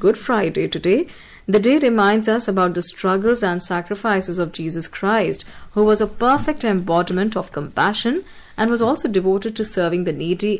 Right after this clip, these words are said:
and healing the sick. Christians across the world are observing Good Friday today with solemn prayers marking the crucifixion of Jesus Christ.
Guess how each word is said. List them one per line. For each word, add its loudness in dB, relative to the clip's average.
and -6
healing 0
the 0
sick. -4
Christians 0
across 0
the 0
world 2
are -2
observing -4
Good -6
Friday -4
today 0
with -2
solemn -2
prayers 0
marking 0
the -6
crucifixion -4
of -10
Jesus -6
Christ. -4